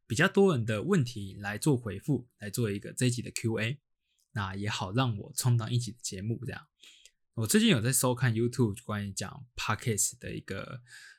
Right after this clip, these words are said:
呃，经营的方式，它里面有很重要写到一点说要不要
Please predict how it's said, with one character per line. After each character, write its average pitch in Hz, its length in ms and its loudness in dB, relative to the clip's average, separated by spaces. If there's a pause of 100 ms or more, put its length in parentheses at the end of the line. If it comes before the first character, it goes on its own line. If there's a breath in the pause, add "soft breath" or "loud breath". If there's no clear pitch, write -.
(120)
呃， 95 300 -8
经 156 200 4
营 123 80 0
的 98 80 -2
方 98 220 -10
式， - 280 0 (540)
它 151 220 2
里 123 100 2
面 120 140 2
有 117 80 2
很 95 360 -6
重 131 200 0
要 117 120 2
写 101 160 -4
到 98 160 -10
一 104 40 -10
点 104 200 -16
说 98 320 -10 (360 soft breath)
要 165 100 4
不 135 120 2
要 107 300 0